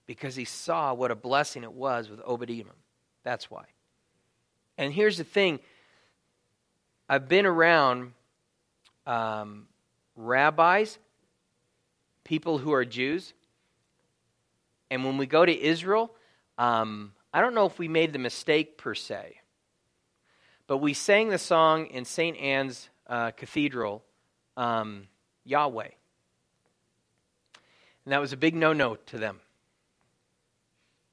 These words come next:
because of how personal that name is. But see, for us, it's not a no-no to be able to do that. Why?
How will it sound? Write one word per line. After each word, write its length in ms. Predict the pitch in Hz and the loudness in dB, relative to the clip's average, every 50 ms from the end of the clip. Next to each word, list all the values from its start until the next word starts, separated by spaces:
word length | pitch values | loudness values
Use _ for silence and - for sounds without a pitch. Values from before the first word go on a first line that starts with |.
| _ _ _ _ _ - | _ _ _ _ _ -14
because 300 | 143 - - 156 127 143 | -4 0 0 0 2 4
of 60 | 139 | 4
how 100 | 147 135 | 4 4
personal 560 | 123 - - - 180 185 175 - - 165 147 | 2 0 2 4 4 4 4 2 0 0 2
that 200 | 135 139 135 131 | 4 4 2 2
name 260 | 123 127 127 127 131 151 | 2 -2 -2 -2 0 0
is. 220 | 170 165 131 - | 0 0 0 -2
But 160 | - 127 - | -6 -10 -8
see, 160 | - - 160 | -4 -4 -4
for 200 | 135 - - 143 | -4 -4 -2 -2
us, 220 | 156 190 208 - - | -2 -2 -2 -6 -12
it's 140 | 127 - 147 | -14 -10 -6
not 180 | 143 147 156 | -4 -4 -4
a 40 | 151 | -4
no-no 320 | 156 165 175 170 160 156 151 | -4 -4 -4 -2 -2 -4 -4
to 80 | 147 | -6
be 160 | 135 143 165 175 | -6 -2 0 0
able 100 | 175 160 | 0 0
to 60 | 147 | -2
do 120 | 175 233 | -6 -4
that. 280 | 208 127 113 110 - - | -4 -4 -6 -8 -8 -6
Why? 240 | 156 170 165 127 | -6 -4 -4 -6